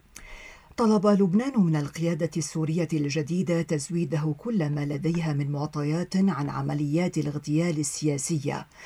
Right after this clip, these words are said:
وطلب وزير العدل عادل نصار من الوفد السوري الحصول على كل المعلومات عن كل الاغتيالات والاعتداءات الأمنية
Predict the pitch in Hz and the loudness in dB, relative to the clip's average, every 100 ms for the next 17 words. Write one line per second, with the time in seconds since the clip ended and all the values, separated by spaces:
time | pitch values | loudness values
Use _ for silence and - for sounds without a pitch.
0 | - - 175 165 147 139 190 185 151 143 | -18 -2 4 4 4 0 2 4 4 0
1 | 143 147 139 165 151 139 165 147 139 135 | -2 -2 0 0 0 0 -2 -2 -2 0
2 | 156 147 143 147 - 156 147 147 - 151 | 0 0 0 -2 -2 0 0 -2 -2 0
3 | 147 143 156 190 151 143 - 156 151 208 | 2 2 2 0 0 -2 0 0 6 8
4 | 202 196 - - - 208 214 240 214 302 | 6 4 -6 -14 -2 6 8 8 2 0
5 | 320 214 143 147 143 - 233 151 147 135 | -2 0 0 0 -2 -2 2 2 2 0
6 | 143 151 151 185 190 165 139 151 - 277 | 0 0 2 2 2 0 0 -2 -2 2
7 | 180 147 156 151 156 147 151 185 185 156 | 4 2 -2 -2 0 2 2 2 2 0
8 | 143 143 143 147 147 143 180 175 147 - | 0 -2 -2 -2 -2 -2 -2 -2 -2 0
9 | 151 190 180 185 185 | 4 6 6 6 2